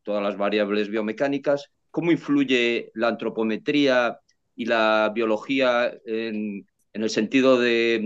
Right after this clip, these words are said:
mm, fibras rápidas, fibras lentas? Eh, me interesa mucho el concepto que diste de la deriva, deriva del concepto, ¿no? De esto de si el atleta que estamos, eh, valorando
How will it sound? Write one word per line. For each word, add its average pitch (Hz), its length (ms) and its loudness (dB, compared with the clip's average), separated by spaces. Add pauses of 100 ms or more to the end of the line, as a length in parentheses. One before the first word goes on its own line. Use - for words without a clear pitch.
(160)
mm, - 20 -14
fibras 117 340 -2
rápidas, 110 400 -2
fibras 107 240 -6
lentas? 110 500 -6 (420)
Eh, 107 680 4
me 113 140 -4
interesa 131 340 4
mucho 160 220 2
el 143 60 0
concepto 139 440 0
que 127 120 -2
diste 123 360 -4 (120)
de 107 340 0
la 104 320 0
deriva, 110 640 -2 (260)
deriva 127 280 2
del 117 120 0
concepto, 107 520 -6
¿no? 143 140 -2
De 110 120 -2
esto 113 200 -6
de 113 280 -2 (180)
si - 320 -6
el 113 560 -2
atleta 120 460 -2
que 104 80 -8
estamos, 131 560 -2
eh, 120 260 -4
valorando 117 680 -2